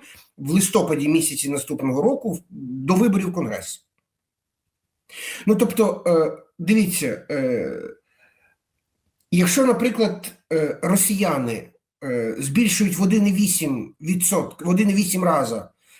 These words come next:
фінансування пропаганди на двадцять шостий рік в своєму бюджеті,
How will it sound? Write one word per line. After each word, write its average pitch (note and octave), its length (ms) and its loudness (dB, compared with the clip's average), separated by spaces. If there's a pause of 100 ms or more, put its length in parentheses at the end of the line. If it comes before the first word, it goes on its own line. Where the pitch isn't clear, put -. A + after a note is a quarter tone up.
фінансування F#3 840 2
пропаганди D#3 920 0
на D#3 120 -2
двадцять E3+ 380 0
шостий F3+ 300 -2
рік F3 140 2
в - 60 -6
своєму D#3 340 2
бюджеті, D#3 720 -4